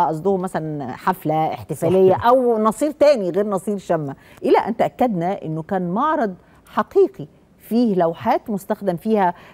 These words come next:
Speaker 1: آه، آه، خامات مختلفة، آه، معرض فني تشكيلي لنصير شمة اللي ما كناش نعرف أبدا إن هو له علاقة بالفن التشكيلي.
Speaker 2: عندي في القاهرة أكثر من مية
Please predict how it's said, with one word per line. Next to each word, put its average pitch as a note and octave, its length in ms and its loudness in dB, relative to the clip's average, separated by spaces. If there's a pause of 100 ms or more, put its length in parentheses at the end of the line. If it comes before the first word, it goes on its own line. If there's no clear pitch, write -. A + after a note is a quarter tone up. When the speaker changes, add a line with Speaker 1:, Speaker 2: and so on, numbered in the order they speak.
(160)
Speaker 1:
آه، D3+ 320 2
آه، C#3+ 320 2
خامات A3+ 500 0
مختلفة، C#4 600 0 (540)
آه، E3 400 -6
معرض B3 440 0
فني C#4 380 -2
تشكيلي C4+ 760 -6 (600)
لنصير F#3 560 -4
شمة B3 500 -2 (520)
اللي E3+ 120 -6
ما E3+ 80 -4
كناش F#3+ 340 -6
نعرف G#3+ 300 -4
أبدا G3 280 -2
إن E3 200 -6
هو F#3 160 0
له F#3+ 160 0
علاقة F3+ 240 -6
بالفن F3+ 260 -12
التشكيلي. E3+ 420 -16 (1120)
Speaker 2:
عندي D3+ 300 -2
في - 120 -6
القاهرة B2+ 680 -2 (1040)
أكثر D#3 260 -6
من C3+ 280 -4
مية D3+ 120 -4